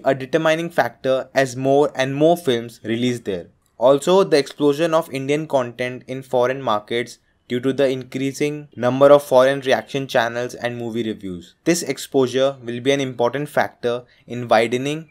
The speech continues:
the scope and business of Indian content all over the world. If you didn't like this, give a thumbs down, but if you like this, give a thumbs up,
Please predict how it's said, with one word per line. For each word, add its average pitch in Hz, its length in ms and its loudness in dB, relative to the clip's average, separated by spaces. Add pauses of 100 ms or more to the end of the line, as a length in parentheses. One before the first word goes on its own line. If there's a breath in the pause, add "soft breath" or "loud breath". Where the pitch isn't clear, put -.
the 117 80 -4
scope 147 460 2 (140)
and 151 200 -2
business 117 520 -4
of 123 160 -2
Indian 135 320 -4
content 110 560 -4 (100)
all 120 260 4
over 104 160 -2
the 104 120 -8
world. 90 300 -12 (360)
If 135 160 -4
you 180 60 4
didn't 185 240 6
like 175 240 -2
this, - 480 -6 (200)
give 123 140 0
a 131 100 0
thumbs 113 280 -4
down, 113 340 -8
but 113 160 -4
if 117 140 -10
you 135 80 -2
like 123 340 2
this, 143 320 0 (280 loud breath)
give 117 120 2
a 127 120 2
thumbs 120 320 -4
up, 104 300 -4